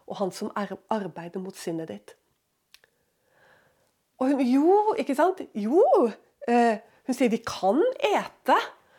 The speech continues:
av trærne i hagen." Det hun kunne, det, hvorfor jeg sier at jeg vet at det har skjedd noe med sinnet hennes, er fordi det hun burde sagt,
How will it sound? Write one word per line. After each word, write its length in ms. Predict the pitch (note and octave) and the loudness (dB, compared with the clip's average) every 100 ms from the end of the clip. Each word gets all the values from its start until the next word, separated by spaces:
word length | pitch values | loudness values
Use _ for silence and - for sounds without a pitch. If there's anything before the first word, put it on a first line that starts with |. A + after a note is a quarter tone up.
| _ _ | _ _
av 80 | C#4 C#4 | -2 0
trærne 400 | A3 G3 G3 C4 | -2 0 0 0
i 60 | |
hagen." 400 | C4 A3 G3+ G4 - - - | 2 2 4 2 0 -8 -2
Det 100 | A#3+ | 2
hun 100 | C#4 | 2
kunne, 400 | C4+ C4 G3+ A#3+ A#3 - D4+ A#3 | 2 0 4 4 2 -6 -4 2
det, 120 | C4 A#3 - - | 2 0 -6 0
hvorfor 320 | A#3 - C4 | 0 2 2
jeg 140 | C4+ C4+ | 2 0
sier 300 | - G3 G3 | -2 0 0
at 100 | A3+ | 0
jeg 80 | A3 | 2
vet 220 | F3+ G3+ | 2 0
at 100 | G3 | -2
det 80 | A3+ | -2
har 80 | |
skjedd 220 | A#3 F3+ F3+ | 0 -2 0
noe 100 | A3 | -4
med 80 | |
sinnet 300 | A#3 F#3 F#3 | -2 -2 0
hennes, 260 | G3 F#4 - - | 0 0 -2 -4
er 120 | A3 | -4
fordi 200 | B3 A3 A3 | -2 -4 -2
det 160 | G#3+ G#3 | -2 0
hun 140 | A#3+ | -2
burde 320 | C#4 G3+ E3 | -2 -4 -6
sagt, 360 | - A4 - - | -4 -4 -4 -18